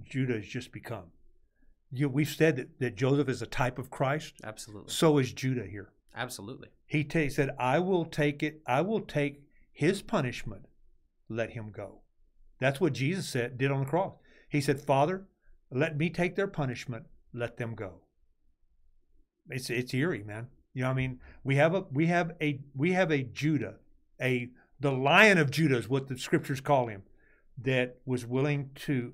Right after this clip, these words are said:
Speaker 1: empty himself of himself, go to a cross, die in my place so that I, so that I could go free. Man, you know what that respon-, what response should come from that?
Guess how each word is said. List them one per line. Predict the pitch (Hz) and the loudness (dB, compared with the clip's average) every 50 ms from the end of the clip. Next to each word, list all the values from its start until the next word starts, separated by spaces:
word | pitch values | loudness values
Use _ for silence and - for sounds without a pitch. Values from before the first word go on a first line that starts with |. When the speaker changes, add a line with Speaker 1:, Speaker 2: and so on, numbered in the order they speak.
| - - | -6 -4
Speaker 1:
empty | 139 143 135 - 170 | -4 -4 -2 0 0
himself | 165 180 180 - - 185 185 185 | 0 0 0 0 0 0 0 0
of | 196 185 185 | 0 -2 -2
himself, | 190 180 - - 123 98 - - _ _ _ _ _ _ _ _ _ _ _ _ _ _ _ _ _ _ - 113 107 | -2 -4 -6 -6 -8 -8 -10 -12 _ _ _ _ _ _ _ _ _ _ _ _ _ _ _ _ _ _ -20 -8 -2
go | - 135 139 | 0 2 4
to | 151 175 | 4 4
a | 180 160 | 2 0
cross, | - - - 131 107 - - - - - - - _ _ _ _ _ _ _ _ - 139 120 107 - - | -2 -4 -2 -2 -2 -4 -6 -12 -18 -20 -20 -20 _ _ _ _ _ _ _ _ -14 -14 -12 -8 0 2
die | 139 123 127 147 180 214 214 214 | 4 6 8 8 8 6 4 2
in | 180 127 131 127 | 0 -2 -2 0
my | 127 131 139 165 220 | 0 2 4 4 4
place | 240 226 - - 139 120 113 110 101 - | 2 0 -2 0 2 2 2 0 -2 -6
so | - - 147 131 123 | -4 0 0 0 0
that | 123 120 - - | 0 -4 -4 -4
I, | 131 127 135 160 175 170 - - _ - _ _ | -2 0 0 0 -2 -4 -8 -18 _ -20 _ _
so | - - 147 127 | -2 0 2 2
that | 117 113 - | 0 -2 -4
I | - 113 123 135 | -2 0 0 0
could | - 139 123 101 | 0 -4 -6 -2
go | 131 117 113 | -2 -2 -2
free. | - - - - 117 107 101 104 104 _ _ _ _ _ _ _ _ _ _ _ _ _ _ _ | -4 -8 -10 -8 -8 -8 -8 -10 -16 _ _ _ _ _ _ _ _ _ _ _ _ _ _ _
Man, | - 127 139 156 170 170 170 - - _ _ _ _ _ _ - - | -6 -2 0 0 0 0 -2 -6 -18 _ _ _ _ _ _ -8 -2
you | 151 165 | 2 4
know | 196 190 | 4 4
what | 196 202 202 196 - - | 6 4 2 2 2 0
that | 196 196 196 | 0 0 0
respon-, | 185 170 - - - - 185 190 180 160 | -2 -4 -4 -2 0 2 2 2 2 -2
what | 151 151 175 160 160 | -2 -4 -2 -2 -4
response | 151 - - - 135 175 160 | -6 -6 -2 -2 0 0 0
should | - - 151 139 | -2 -6 -6 -2
come | - 170 196 185 | -2 -2 -2 0
from | 190 196 185 | -2 -2 -2
that? | 190 202 220 - | -2 -2 -4 -6